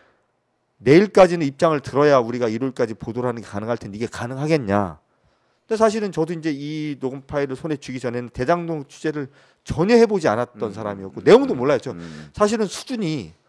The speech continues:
Speaker 1: 대장동에 대한 이해 수준이 신앙님 선배랑 비슷한 <laughs> 수준이었어요, 저도. 아니, 그렇죠. 그러니까 조우영이라는 이름 자체를 몰랐으니까.
Speaker 2: 검찰은 공작에 뜨잖아요.
Speaker 1: 그러니까요.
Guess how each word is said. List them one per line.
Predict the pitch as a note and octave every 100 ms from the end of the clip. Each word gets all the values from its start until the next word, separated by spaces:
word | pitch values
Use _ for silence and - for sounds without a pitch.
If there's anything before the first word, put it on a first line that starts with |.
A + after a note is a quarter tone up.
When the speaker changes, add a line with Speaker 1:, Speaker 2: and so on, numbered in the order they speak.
| _
Speaker 1:
대장동에 | D3+ F#3+ G#3+ G3+ F#3+
대한 | E3+ C3+
이해 | C3+ D#3+
수준이 | C#3+ C#3+ D#3 E3
신앙님 | - C4+ C4+ A#3
선배랑 | G3+ F#3 G3
비슷한 | G#3+ C#4 G3+
<laughs> | E3+
수준이었어요, | - F4+ B2 - D4
저도. | F#2 F#3+ - - - _ _ _ _ _ - - - - A3+ - - G3+ _ F#3 - D#3+ - - D#3+ _
아니, | A3 B3+ F3+
그렇죠. | C4 C4 F3 D#3+ A2 _ - - -
그러니까 | G#3+ G#3+
조우영이라는 | A3+ C#4 D4 C#4+ B3+ B3 A#3
이름 | F#3 A3+ A3+
자체를 | E3+ - A3+ G#3 F#3+ G#3
몰랐으니까. | C3+ E3+ F#3 - B2 - F#2+ F2+
Speaker 2:
검찰은 | F3+ G#3 F#3 C3
공작에 | C3+ E3 E3+ D3
뜨잖아요. | C#3+ E3+ D#3+ C3+ G#2+ F2 F2+
Speaker 1:
그러니까요. | G#3+ G#3+ D#3 A#2 G2+